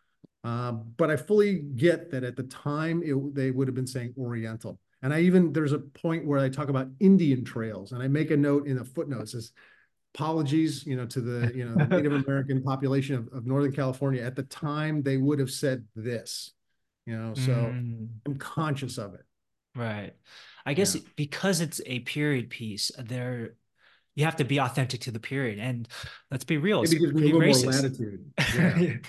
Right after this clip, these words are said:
Speaker 1: Yeah.
Speaker 2: Yeah.
Speaker 1: Yeah, exactly. Yeah, there were, you know, they, cultural norms were very different. Uh, you know, there, you could, you say things, it's like, there's no way you could say that now. And it was
Speaker 2: Right.
Speaker 1: just said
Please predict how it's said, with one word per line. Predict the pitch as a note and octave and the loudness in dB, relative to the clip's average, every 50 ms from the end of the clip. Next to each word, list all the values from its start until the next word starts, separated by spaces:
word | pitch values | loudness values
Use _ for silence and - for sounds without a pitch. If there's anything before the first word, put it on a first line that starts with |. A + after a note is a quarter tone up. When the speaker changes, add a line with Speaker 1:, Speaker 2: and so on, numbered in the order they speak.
| - - A#2 | -14 -6 -4
Speaker 1:
Yeah. | A#2+ A#2+ C3+ C#3 F#3 G3+ - - | -2 -2 0 2 2 2 4 4
Speaker 2:
Yeah. | - D3 G3 | 2 0 0
Speaker 1:
Yeah, | G3+ | -2
exactly. | - F3 D#3+ D3+ G3 G#3+ A#3 A3+ A3+ F3+ D3 A#2 G2 A2 - _ _ | -4 -2 2 4 4 6 4 4 2 0 0 -2 -2 -6 -12 _ _
Yeah, | E3+ F#3 G#3+ G3+ D3+ B2 | -4 -2 -2 0 -2 -2
there | A2+ A#2 D3 E3 E3+ | 0 2 2 2 2
were, | D3+ C#3 C#3 | 0 -4 -6
you | D#3 D#3 C#3+ | -6 -4 -2
know, | C3+ C3 C#3+ C#3+ | -2 0 -2 -2
they, | B2+ C3 D3 D#3+ D#3 D3 C3+ C3+ - - D#3+ - | 0 0 0 0 0 -4 -8 -10 -12 -14 -16 -16
cultural | - - C3+ D3+ E3 - - F#3 F3+ | -6 -2 0 0 0 0 2 2 4
norms | D#3+ E3 F3 F#3 F3+ C#3 | 4 6 6 6 4 4
were | C#3 D3 D3+ | 2 0 0
very | B2 G#2 F#2 A#2+ C#3 D#3 D#3 D3 C3 | -2 -2 -4 -4 -2 0 0 0 0
different. | A#2+ C#3 C#3 C3+ - G#2+ F#2+ - _ _ _ _ _ _ _ _ _ _ _ - | 0 0 -2 -2 -4 -10 -14 -16 _ _ _ _ _ _ _ _ _ _ _ -14
Uh, | F#2+ F#2+ G2 G2 G2 G2 F#2+ G2 F#2+ F#2+ G#2+ | -12 -10 -10 -10 -10 -10 -10 -10 -12 -12 -12
you | G#2+ | -12
know, | G#2 G2+ | -12 -10
there, | G#2+ G#2 G2 F#2+ | -10 -10 -8 -8
you | G2+ A2+ | -10 -6
could, | A2+ A#2+ B2+ C3 - - - - - | -6 -4 -6 -6 -8 -14 -20 -16 -10
you | D3+ A#2+ A2+ A2+ | -8 -6 -6 -6
say | A2+ - - D3 C#3+ C#3+ | -8 -4 -2 0 2 2
things, | C#3 D3 D3 C3+ B2+ | 2 2 0 0 -2
it's | B2+ A#2 A#2 - | -4 -8 -8 -8
like, | A2+ A2 G2+ | -10 -10 -10
there's | - A#2 C#3+ C#3 | -8 -8 -8 -6
no | C#3+ D3 | -4 -2
way | C3+ C3 D3 D#3+ | -2 -2 -2 -2
you | D3+ B2+ | -2 -4
could | A#2 - F#2 | -6 -10 -14
say | - - A2 | -10 -10 -10
that | G2 G2 F2+ - - | -8 -10 -12 -12 -14
now. | G2+ G2 F2 - - - - _ _ _ _ _ _ _ - | -14 -14 -14 -16 -18 -20 -20 _ _ _ _ _ _ _ -8
And | A#2+ A#2+ | -4 -4
it | |
was | B2 A#2+ | -2 -2
Speaker 2:
Right. | A2+ A2 | -2 -2
Speaker 1:
just | G2+ C3 - - | -4 -4 -6 -6
said | - C#3+ C3+ | -6 -6 -6